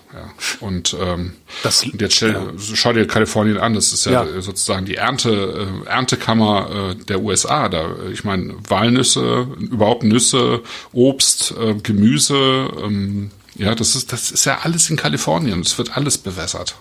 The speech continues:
Speaker 2: Ja.
Speaker 1: Das ist schon Wahnsinn.
Speaker 2: Oh, ja.
Speaker 1: Ja.
Speaker 2: Und sie brauchen das Wasser halt auch für, für ganz andere Sachen, ja.
Speaker 1: Mhm. Mhm.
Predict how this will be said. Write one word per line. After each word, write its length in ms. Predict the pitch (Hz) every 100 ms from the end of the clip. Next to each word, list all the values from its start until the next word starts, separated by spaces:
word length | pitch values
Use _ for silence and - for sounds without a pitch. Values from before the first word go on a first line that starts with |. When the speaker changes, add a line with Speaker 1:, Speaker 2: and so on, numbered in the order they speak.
| _
Speaker 2:
Ja. 240 | 123 117 107 - - -
Speaker 1:
Das 100 | -
ist 40 | -
schon 160 | 98
Wahnsinn. 420 | 92 98 90 82 82 - - - - - - - - - - - - - - - - - - - - -
Speaker 2:
Oh, 100 | 233 - - -
ja. 240 | 131 104 95 -
Speaker 1:
Ja. 120 | 135
Speaker 2:
Und 160 | 104 123
sie 60 |
brauchen 240 | 113 117 123
das 140 | 113
Wasser 200 | 117 113
halt 100 | 110
auch 120 | 113 -
für, 200 | 120 113
für 180 | - 110
ganz 220 | 107 101
andere 260 | 110 101
Sachen, 340 | 98 101 - 90
ja. 180 | 95 95 - - - - - -
Speaker 1:
Mhm. 340 | 104 110 113 - _ -
Mhm. 280 | 104 101